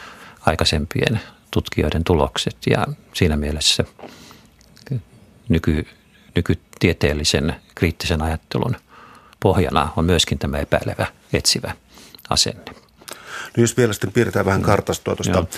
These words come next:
Speaker 2: antiikin
Speaker 1: Joo.
Speaker 2: ajattelusta, niin arkikielessäkin oikeastaan, tai
Speaker 1: Mm.
Speaker 2: melkein arkikielessä
Speaker 1: Mm.
Speaker 2: esiintyy stoalaisuus ja
Speaker 1: Mm.
Speaker 2: tuota, epikurolaisuus
Speaker 1: Mm.
Speaker 2: jossakin mielessä onnellisuuden tavoitteluna tai
Speaker 1: Kyllä.
Speaker 2: utilitarismina ja niin eteenpäin. Eli,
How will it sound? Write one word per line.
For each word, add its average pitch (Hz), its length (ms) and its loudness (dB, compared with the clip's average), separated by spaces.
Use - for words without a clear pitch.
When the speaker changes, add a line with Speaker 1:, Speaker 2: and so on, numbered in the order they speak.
Speaker 2:
antiikin 98 360 0
Speaker 1:
Joo. 92 60 4
Speaker 2:
ajattelusta, 92 520 0
niin 95 300 2
arkikielessäkin 110 960 2
oikeastaan, 90 320 -2
tai 92 140 0
Speaker 1:
Mm. 95 60 0
Speaker 2:
melkein 95 440 0
arkikielessä 92 680 -2
Speaker 1:
Mm. 95 60 0
Speaker 2:
esiintyy 92 400 -2
stoalaisuus 95 1040 0
ja 92 180 0
Speaker 1:
Mm. 87 80 -2
Speaker 2:
tuota, 92 280 0
epikurolaisuus 92 760 0
Speaker 1:
Mm. 101 40 0
Speaker 2:
jossakin 95 360 -2
mielessä 98 580 0
onnellisuuden 87 600 0
tavoitteluna 87 640 0
tai 92 140 2
Speaker 1:
Kyllä. 90 160 2
Speaker 2:
utilitarismina 95 720 0
ja 98 80 2
niin 98 180 2
eteenpäin. 98 420 0
Eli, 98 220 0